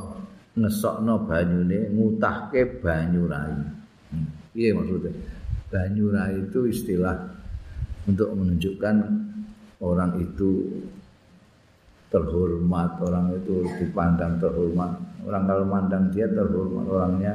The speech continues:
hmm, apa, berwibawa, nyegani gitu. Tapi kalau air itu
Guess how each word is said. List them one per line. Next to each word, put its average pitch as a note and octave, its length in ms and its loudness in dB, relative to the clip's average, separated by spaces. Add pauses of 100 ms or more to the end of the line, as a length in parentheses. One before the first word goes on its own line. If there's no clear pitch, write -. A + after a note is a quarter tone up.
(1080)
hmm, F#2+ 480 0
apa, - 300 0 (220)
berwibawa, F2 760 0
nyegani D#2+ 680 0
gitu. D#2 120 -4 (720)
Tapi G#2 320 0
kalau A2+ 240 2
air A2+ 240 2
itu A2 240 0